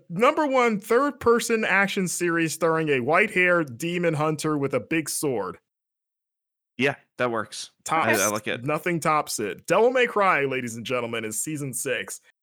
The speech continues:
Speaker 1: What does that mean? That means we're gonna have episodes on Devil May Cry one, two, three, colon, Dante's Awakening, four,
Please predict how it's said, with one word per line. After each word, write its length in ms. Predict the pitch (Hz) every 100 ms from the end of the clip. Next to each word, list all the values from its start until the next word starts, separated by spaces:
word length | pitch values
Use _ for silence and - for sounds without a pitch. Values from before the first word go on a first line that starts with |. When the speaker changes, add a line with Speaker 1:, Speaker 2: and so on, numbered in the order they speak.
| _
Speaker 1:
What 140 | 135 254
does 100 | 220
that 180 | 226 196
mean? 380 | 196 185 180 170 -
That 140 | 202 220
means 180 | 190
we're 80 | 175
gonna 120 | 170 160
have 140 | 147
episodes 440 | 151 - 151 139
on 140 | 139 113
Devil 220 | 151 170
May 140 | 156 135
Cry 460 | 156 143 135 127 - _ -
one, 500 | 135 196 123 90 95 _ _ _ _ -
two, 480 | - 240 127 90 - _ _ _ -
three, 600 | 196 247 226 208 196 196
colon, 500 | - 214 190 190 175
Dante's 460 | 160 175 165 165 156
Awakening, 600 | 143 143 139 120 101 98 - _
four, 680 | - 220 247 196 127 104